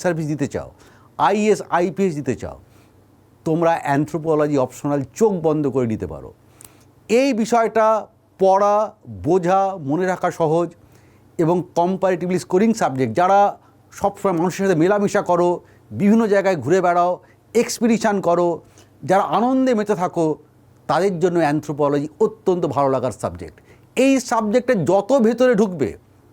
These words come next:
তত সাবজেক্টের ওপর ভালোবাসা বাড়বে এবং এই সাবজেক্টটা তোমাকে সিভিল সার্ভিসের ইন্টারভিউ দোরগোড়ায় পৌঁছে দেবে। আমরা কি করি? আমরা একটা পরিবারে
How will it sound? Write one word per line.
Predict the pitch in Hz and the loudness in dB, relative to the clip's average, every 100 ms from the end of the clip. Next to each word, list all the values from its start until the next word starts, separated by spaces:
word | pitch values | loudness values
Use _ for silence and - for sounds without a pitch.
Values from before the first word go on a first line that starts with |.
| - | -2
তত | 240 254 240 | 2 2 2
সাবজেক্টের | 214 196 214 214 | 0 0 2 4
ওপর | 196 139 | 2 2
ভালোবাসা | 156 165 156 131 | 0 0 -2 -4
বাড়বে | 98 80 - - _ _ _ 156 | -6 -8 -18 -20 _ _ _ -2
এবং | 156 - - | -2 0 -2
এই | 214 196 | 0 0
সাবজেক্টটা | 175 160 170 175 156 | -4 -4 -2 -2 -2
তোমাকে | 160 143 151 - | -4 0 -2 -2
সিভিল | 131 156 143 | -4 -4 -2
সার্ভিসের | 151 156 131 151 147 | -4 -2 -4 -4 -2
ইন্টারভিউ | 139 135 135 120 110 | -2 -2 -4 -6 -6
দোরগোড়ায় | 120 113 104 120 - | -4 -4 -6 -8 -6
পৌঁছে | 120 95 90 | -6 -6 -10
দেবে। | 73 - - _ - _ _ _ _ | -14 -18 -20 _ -20 _ _ _ _
আমরা | 175 240 262 262 | 0 2 2 0
কি | 247 | 0
করি? | 180 160 165 | 0 0 0
আমরা | 226 254 | 2 0
একটা | 247 247 247 202 - _ _ _ _ _ _ _ - | 0 2 2 0 -10 _ _ _ _ _ _ _ 0
পরিবারে | 262 269 262 | 2 4 2